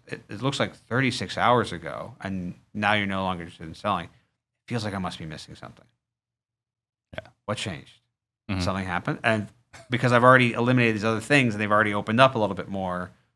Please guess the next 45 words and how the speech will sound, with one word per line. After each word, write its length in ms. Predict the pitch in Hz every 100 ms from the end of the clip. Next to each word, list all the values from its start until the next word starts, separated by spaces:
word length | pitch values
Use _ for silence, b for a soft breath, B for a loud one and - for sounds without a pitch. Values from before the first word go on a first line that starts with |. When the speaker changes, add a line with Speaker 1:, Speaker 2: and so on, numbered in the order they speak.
| _
Speaker 1:
by 200 | - 110
them 300 | 113 120 113 107
being 380 | 123 113 107 -
honest, 560 | 110 131 127 117 - -
correcting 340 | - 110 104
two 140 | - 98
statements, 480 | - 107 131 147 -
it's 160 | 107
much 220 | 117 113 -
easier 300 | 160 151 143
then 180 | 123 117
also 600 | 120 139 - 98 92 - _ _ _ _
for 200 | 113 110
them 200 | 104 98
to 100 | 101
be 360 | 92 92 87 - -
honest 340 | 101 92 -
about 180 | 95 92
answering 280 | 87 - 90
that 100 | -
question. 300 | 98 - 87
Speaker 2:
Right. 220 | 85 -
Speaker 1:
'Cause 120 | 135
they've 120 | 135
just 160 | 131 147
been 100 | 139
honest 240 | 127 120
twice 280 | - 120 113
in 60 | 110
a 60 |
row 360 | 110 117 104 92 b b -
rather 340 | 113 113 110
than 200 | 104 98
being 180 | 95 92
compelled 320 | 90 - 87
to 40 | 85
lie 180 | 80 76
to 60 |
get 180 | - -
you 60 | -
off 140 | -
the 60 | -
phone. 220 | - - -
Speaker 2:
Yeah. 300 | 82 57 -
So, 400 | - 87 80